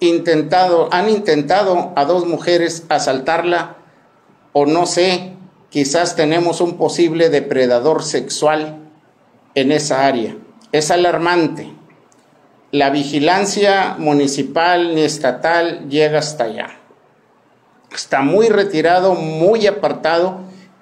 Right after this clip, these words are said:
y por necesidad de comunicación, las mujeres tienen que pasar a muy temprana hora para dirigirse a sus trabajos, que se encuentran de una u otro fraccionamiento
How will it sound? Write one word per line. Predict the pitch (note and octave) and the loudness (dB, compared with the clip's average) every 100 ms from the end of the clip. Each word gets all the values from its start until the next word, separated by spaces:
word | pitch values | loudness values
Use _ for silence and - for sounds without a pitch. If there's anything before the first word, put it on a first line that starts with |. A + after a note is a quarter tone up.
| - | -2
y | E3+ | -2
por | D#3+ D#3+ D#3 | 2 2 2
necesidad | D3+ - D3 D3 D3+ G3+ F#3+ - - - _ _ _ _ _ _ _ _ _ - | 0 -2 -2 0 2 2 2 -4 -14 -20 _ _ _ _ _ _ _ _ _ -6
de | D3 D3+ | -2 0
comunicación, | D3 D3+ C#3+ C3+ C3+ B2 G3+ G3 F#3+ - - - | 0 0 2 2 0 0 2 2 -2 -10 -18 -10
las | - D#3 | -2 0
mujeres | C#3+ D#3+ F#3+ F#3+ F#3+ | 0 0 0 0 -2
tienen | F#3+ F#3 F#3 F3+ | -2 0 0 0
que | F#3 | -2
pasar | E3+ D#3+ F#3 F3 - | -2 0 0 0 -2
a | D#3+ | -4
muy | F3 A3+ | 0 0
temprana | A3 F3+ F3+ G3+ F#3+ E3+ | 0 -2 0 0 2 2
hora | F#3+ D#3+ D3 - - - _ _ _ _ _ - | 2 2 0 -6 -16 -20 _ _ _ _ _ -2
para | D3 C#3+ | 0 2
dirigirse | C#3+ C#3+ D#3+ F3 - F3 | 2 0 2 0 2 0
a | D3 | 0
sus | - - | -2 -6
trabajos, | C3+ C3 F3 F#3 G#3 G#3+ - - - _ _ | -2 0 0 0 0 0 -2 -16 -20 _ _
que | - C3+ | -6 -2
se | D3 | -2
encuentran | C3+ E3 E3 F3 E3 | 0 2 2 2 2
de | C#3+ | 2
una | D3+ E3 E3 | 2 2 2
u | D3 | 2
otro | D3+ D3+ D#3+ C#3 | 2 2 0 0
fraccionamiento | D3+ B2 - C3+ C3 D3+ F3 E3+ E3+ E3+ - | -2 -4 -2 -2 0 0 0 0 0 -2 -8